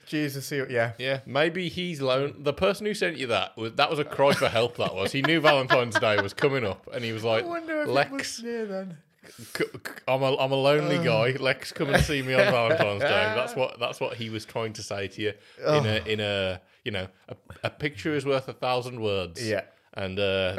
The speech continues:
Speaker 2: that,
Speaker 1: <laughs>
Speaker 2: that was
Speaker 1: That
Speaker 2: yeah,
Speaker 1: one, that
Speaker 2: that
Speaker 1: one
Speaker 2: was
Speaker 1: was,
Speaker 2: what it was.
Speaker 1: that one was worth ten thousand words, and all of them were painful.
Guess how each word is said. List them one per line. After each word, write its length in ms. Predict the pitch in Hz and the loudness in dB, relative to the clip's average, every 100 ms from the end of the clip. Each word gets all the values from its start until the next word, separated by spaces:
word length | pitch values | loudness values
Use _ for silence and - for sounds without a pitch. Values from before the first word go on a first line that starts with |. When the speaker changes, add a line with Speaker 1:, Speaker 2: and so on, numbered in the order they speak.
| - | 4
Speaker 2:
that, 500 | 156 170 160 139 110 | 4 4 2 0 0
Speaker 1:
<laughs> 20 | |
Speaker 2:
that 180 | 110 104 | -2 -2
was 140 | 110 101 101 - - - 120 | -6 -8 -16 -20 -20 -8 -2
Speaker 1:
That 140 | 131 | 0
Speaker 2:
yeah, 40 | 123 | 2
Speaker 1:
one, 140 | 120 | 0
that 60 | - | 0
Speaker 2:
that 180 | 120 113 | -2 -2
Speaker 1:
one 120 | 107 | -2
Speaker 2:
was 100 | 113 | -2
Speaker 1:
was, 80 | 110 | -2
Speaker 2:
what 100 | 98 | -2
it 80 | 104 | -4
was. 280 | 92 87 - | -6 -8 -4
Speaker 1:
that 180 | 110 | -4
one 160 | 110 104 | -4 -6
was 180 | 104 95 | -8 -6
worth 220 | 104 101 | -6 -4
ten 220 | 117 101 | -4 -4
thousand 420 | 98 95 90 92 95 | -4 -6 -6 -8 -6
words, 280 | 92 90 | -6 -8
and 100 | 95 | -10
all 160 | 98 92 | -10 -10
of 100 | 87 | -10
them 120 | 95 | -14
were 80 | 90 | -12
painful. 420 | 92 87 85 85 | -12 -12 -14 -18